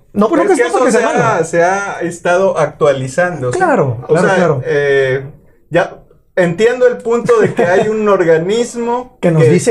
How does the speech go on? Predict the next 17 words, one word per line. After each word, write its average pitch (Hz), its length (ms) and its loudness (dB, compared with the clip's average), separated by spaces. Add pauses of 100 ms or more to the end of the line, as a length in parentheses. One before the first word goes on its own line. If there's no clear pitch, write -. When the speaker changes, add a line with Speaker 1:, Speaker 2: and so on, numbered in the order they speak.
(120)
Speaker 2:
que 165 40 0
Speaker 1:
cómo 170 260 2
Speaker 2:
nos, 254 80 2
Speaker 1:
hacer 180 180 2
las 139 180 0
cosas. 127 420 -6
Speaker 2:
que 156 100 0
nos 147 200 -4
dice 185 240 -2
co-, 175 140 -4
eh, 135 260 -8
entiendo 143 460 -4
el, 123 280 -4
el, 127 260 -4
el 143 220 -4
concepto, 139 800 -2
¿sí? 170 220 -12